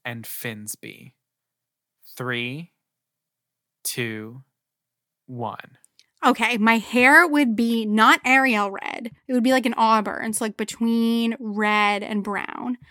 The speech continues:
Speaker 1: Okay.
Speaker 2: Um, my shells would be, like, a pastel pink.
Speaker 1: Okay.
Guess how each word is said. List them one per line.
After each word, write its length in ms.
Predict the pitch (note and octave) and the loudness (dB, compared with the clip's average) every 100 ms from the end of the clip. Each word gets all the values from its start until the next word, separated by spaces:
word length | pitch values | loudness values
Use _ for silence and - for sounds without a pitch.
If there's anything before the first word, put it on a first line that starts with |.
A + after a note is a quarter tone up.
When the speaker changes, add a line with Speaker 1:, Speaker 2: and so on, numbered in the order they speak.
| _ - | _ -14
Speaker 1:
Okay. 160 | A#2 B2+ | -10 2
Speaker 2:
Um, 280 | A3+ A3 A3 - | 4 4 0 -2
my 340 | A3 A3+ A3+ | 2 2 0
shells 1000 | A3 - - C4+ C4 D4+ F4 F#4+ G4 - | -4 -8 0 4 6 6 4 2 -2 -4
would 320 | B3 C4+ G#3+ | -2 0 0
be, 360 | B3 A#3+ A#3+ A3 | -2 -2 -2 -4
like, 180 | A3 | -6
a 100 | G#3+ - | -6 -10
pastel 680 | - A3+ A3 - - C4+ C#4 | 0 2 2 -2 0 0 0
pink. 720 | - - G#3 G#3+ C4+ F4 - - | -8 -8 -6 -2 -2 -2 -8 -18
Speaker 1:
Okay. 500 | - - G#2+ C3+ | -14 -12 -12 -12